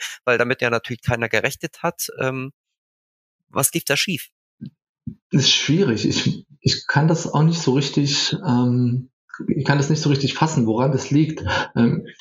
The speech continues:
Speaker 2: ich glaube, zum einen ist es so,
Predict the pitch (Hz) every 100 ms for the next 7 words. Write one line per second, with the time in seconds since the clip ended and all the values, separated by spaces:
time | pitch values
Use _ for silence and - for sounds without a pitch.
0 | - - - 131 175 190 - - - -
1 | 135 - 147 170 156 170 165 _ _ _
2 | _ _ _ _ _ - 131 147 139 135
3 | 143 143